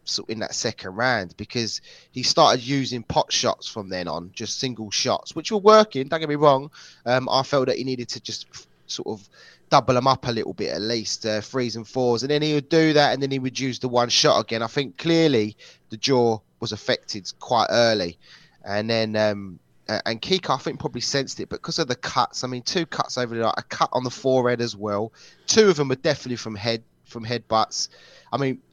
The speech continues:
I say headbutts, it's 'cause he led with his head, but the one in bet-, on the top of the head was a bit of a wrong on that, because he, as he went in,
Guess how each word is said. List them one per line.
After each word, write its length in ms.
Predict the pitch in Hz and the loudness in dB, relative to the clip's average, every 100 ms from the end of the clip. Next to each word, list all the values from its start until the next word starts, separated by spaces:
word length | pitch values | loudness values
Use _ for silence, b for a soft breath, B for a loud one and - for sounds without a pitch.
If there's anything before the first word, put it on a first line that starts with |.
| - | -4
I 60 | 120 | -2
say 200 | - 151 | 0 0
headbutts, 440 | 123 127 - - | 0 -2 -2 -4
it's 80 | 135 | -6
'cause 160 | - 139 | -8 -8
he 100 | 127 | -6
led 320 | 127 131 120 - | -2 -2 -2 -6
with 160 | 107 | -10
his 140 | 101 95 | -8 -8
head, 220 | 107 107 | -8 -6
but 100 | - | -6
the 100 | 110 | -6
one 260 | 151 175 196 | 2 4 4
in 100 | 185 | 2
bet-, 240 | 151 - - - | -2 -4 -6 -2
on 100 | 156 | 0
the 80 | 139 | 0
top 300 | - 156 - | 2 2 2
of 60 | |
the 100 | 139 | 0
head 380 | 127 127 104 92 - b b - | 0 0 0 -2 -14 b b -4
was 160 | 131 | -4
a 60 | 123 | -2
bit 240 | 143 - | 0 0
of 80 | 104 | 0
a 60 | 113 | 0
wrong 300 | 123 117 101 | 2 2 0
on 120 | 90 | -6
that, 200 | 92 - | -6 -6
because 260 | - 143 131 | -8 -6 -4
he, 140 | 160 - | -2 -2
as 140 | 160 | 0
he 120 | 180 | 0
went 280 | 165 156 139 | 2 2 2
in, 300 | 135 104 110 | 0 -2 -8